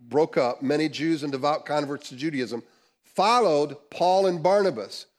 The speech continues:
who, as they spoke with them, urged them to continue in the grace of God." The next Sabbath, almost the whole city gathered to hear the word of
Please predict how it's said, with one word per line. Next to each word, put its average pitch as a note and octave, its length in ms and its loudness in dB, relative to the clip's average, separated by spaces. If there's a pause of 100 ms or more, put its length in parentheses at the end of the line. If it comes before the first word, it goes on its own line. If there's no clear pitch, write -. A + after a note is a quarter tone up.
(200)
who, E3+ 140 4
as F#3 220 4
they F3+ 120 2
spoke - 540 0
with D#3 140 -2
them, C3+ 340 0 (480)
urged C#4+ 380 2
them E3 340 0 (300)
to G#3 160 -6
continue G3+ 680 -2
in E3 60 0
the D#3+ 80 -2
grace D#3 260 -2
of G#3 100 -10
God." C#4 360 -4 (540)
The D3 60 -4
next G#3 240 -2
Sabbath, A#3+ 380 -2 (580)
almost A#3 600 2 (100)
the G3+ 160 -2
whole F#4+ 340 0
city D4+ 520 0
gathered A2 480 -2 (1000)
to D3 100 -6
hear C3+ 320 -2
the G2 100 -8
word G2 160 -4
of G2+ 160 -14